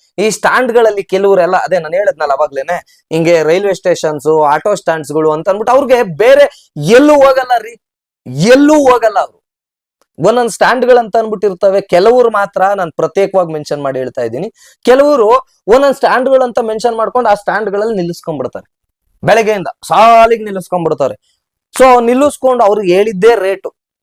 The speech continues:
ಐನೂರು ರೂಪಾಯಿ ಅಂದ್ರೆ ಐನೂರು ರೂಪಾಯಿ, ನೂರು ರೂಪಾಯಿ ಅಂದ್ರೆ ನೂರು ರೂಪಾಯಿ, ಸಾವಿರ ರೂಪಾಯಿ ಅಂದ್ರೆ ಸಾವಿರ ರೂಪಾಯಿನೇ ಕೊಡ್ಬೇಕು. So ಅದನ್ ಬಿಟ್ಟು ಬೇರೆ ಆ ಆಟೋದವನು ಹೋಗಲ್ಲ.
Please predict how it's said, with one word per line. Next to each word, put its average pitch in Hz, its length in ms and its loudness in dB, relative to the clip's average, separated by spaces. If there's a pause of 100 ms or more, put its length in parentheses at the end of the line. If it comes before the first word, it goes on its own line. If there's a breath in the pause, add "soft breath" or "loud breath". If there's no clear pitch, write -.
(200)
ಐನೂರು 214 360 0
ರೂಪಾಯಿ 196 260 0
ಅಂದ್ರೆ 196 180 0
ಐನೂರು 208 160 -2
ರೂಪಾಯಿ, 214 300 0
ನೂರು 190 240 0
ರೂಪಾಯಿ 190 200 -2
ಅಂದ್ರೆ 180 160 -4
ನೂರು 196 160 -2
ರೂಪಾಯಿ, 196 280 -2
ಸಾವಿರ 156 220 -2
ರೂಪಾಯಿ 165 200 -4
ಅಂದ್ರೆ 165 180 -6
ಸಾವಿರ 147 180 0
ರೂಪಾಯಿನೇ 196 320 -2
ಕೊಡ್ಬೇಕು. 123 500 -10 (460 soft breath)
So 269 200 4 (180 loud breath)
ಅದನ್ 220 320 2
ಬಿಟ್ಟು 254 180 -4
ಬೇರೆ 220 280 4
ಆ 214 220 4
ಆಟೋದವನು 226 540 0
ಹೋಗಲ್ಲ. 165 240 -4